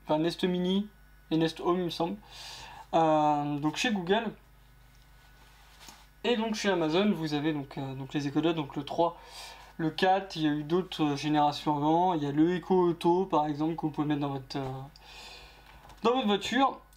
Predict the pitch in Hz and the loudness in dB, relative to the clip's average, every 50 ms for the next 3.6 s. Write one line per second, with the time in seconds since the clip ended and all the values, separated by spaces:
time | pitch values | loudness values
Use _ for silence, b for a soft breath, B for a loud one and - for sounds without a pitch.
0 | _ - 269 302 285 233 208 - 196 185 208 214 190 190 165 160 156 143 139 170 | _ 0 2 4 4 2 0 0 0 2 2 0 -2 -2 0 0 0 0 2 0
1 | 196 208 - - - - 160 151 147 139 135 135 135 131 135 135 131 135 143 - | 0 0 -2 -6 -6 -4 -4 -2 -2 -2 -2 -4 -4 -4 -4 -4 -4 -6 -8 -10
2 | - - - - - - - - - - - - 170 185 185 - - 175 170 151 | -14 -18 -20 -20 -20 -20 -20 -20 -20 -14 -6 -2 -2 -2 0 0 2 2 2 2
3 | 143 135 - - - - - - - 156 160 - | 0 -2 -6 -8 -12 -12 -8 -2 -2 -2 -2 -2